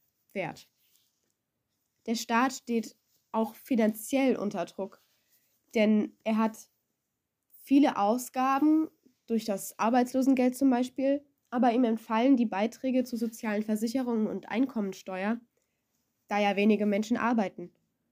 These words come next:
Und dadurch ist auch das soziale Sicherheitsnetz extrem gefährdet.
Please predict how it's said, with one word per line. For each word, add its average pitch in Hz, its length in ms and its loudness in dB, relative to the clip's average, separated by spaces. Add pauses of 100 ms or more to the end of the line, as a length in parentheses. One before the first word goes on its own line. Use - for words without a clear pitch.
(300)
Und 226 120 0
dadurch 269 380 2
ist 254 180 -4
auch 226 160 -2
das 208 240 -8
soziale 233 840 -2
Sicherheitsnetz 208 1000 -4 (420)
extrem 247 420 2
gefährdet. 220 580 -2